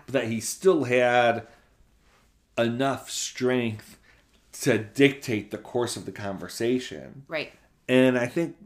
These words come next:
Speaker 1: the way his approval rating is going, I, I think that just about matches. So we've seen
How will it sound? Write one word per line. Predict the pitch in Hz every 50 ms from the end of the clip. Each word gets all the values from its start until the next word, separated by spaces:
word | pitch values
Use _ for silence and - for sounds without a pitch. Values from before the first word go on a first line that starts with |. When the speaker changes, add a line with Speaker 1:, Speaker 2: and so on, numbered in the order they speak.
| - _ _
Speaker 1:
the | 120 127 123
way | 120 131 143 147
his | 143 135 117
approval | 127 123 139 175 220 247 214
rating | 151 127 120 117 113 113 110 113
is | 110 110 113
going, | 117 117 135 160 175
I, | 143 131 - -
I | 120 123
think | 113 - 147 147 143
that | 147 143 131 107
just | 127 139 135 -
about | 143 156 156 147 135
matches. | 147 156 175 220 220 - - 107 78 73 - -
So | - - 120 120
we've | 120 120 120 117 113
seen | - - - 127 131 131 131 131 127 123